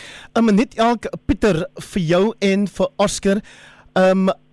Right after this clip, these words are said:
die verlede week het een van ons luisteraars, pastoor Ivan Kortjie, gesê ons moet dalk begin praat van slagoffergeweld in steede van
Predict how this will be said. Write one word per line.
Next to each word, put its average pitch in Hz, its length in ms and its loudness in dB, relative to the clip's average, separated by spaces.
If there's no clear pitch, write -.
die 208 420 2
verlede 208 360 0
week 208 140 0
het 185 180 -2
een 202 100 0
van 196 100 0
ons 175 100 -2
luisteraars, 165 420 0
pastoor 170 540 -2
Ivan 175 360 -2
Kortjie, 190 320 -2
gesê 185 280 -2
ons 196 180 -2
moet 175 140 -6
dalk 190 220 0
begin 202 260 -4
praat 170 300 -2
van 156 200 -4
slagoffergeweld 165 1200 -2
in 165 100 -4
steede 185 280 -2
van 156 180 -6